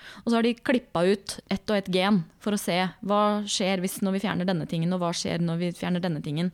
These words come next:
Så har de da endt opp med en sånn minste mulige genom. Det har de gjort på en, eh, type bakterie som heter mycoplasma. Og når de hadde gjort det, så tenkte de, "Ok, nå har vi noe som er veldig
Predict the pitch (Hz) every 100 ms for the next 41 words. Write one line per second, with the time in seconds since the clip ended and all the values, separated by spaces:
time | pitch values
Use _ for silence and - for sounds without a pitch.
0 | - - - - - - - 247 226 -
1 | 196 170 220 240 214 220 214 220 214 190
2 | 180 165 _ - 214 185 160 180 190 156
3 | 156 160 165 175 160 - _ _ _ _
4 | _ _ _ _ - - 170 180 160 165
5 | 160 165 165 170 165 180 170 170 170 170
6 | 175 170 165 - 117 - - 185 - _
7 | _ _ - - - - - - - 214
8 | 220 220 220 226 - _ _ _ 214 214
9 | 226 240 233 294 480 - - _ - 262
10 | 254 208 208 - 320 214 240 247 180 220
11 | 190 196 196 202 185 190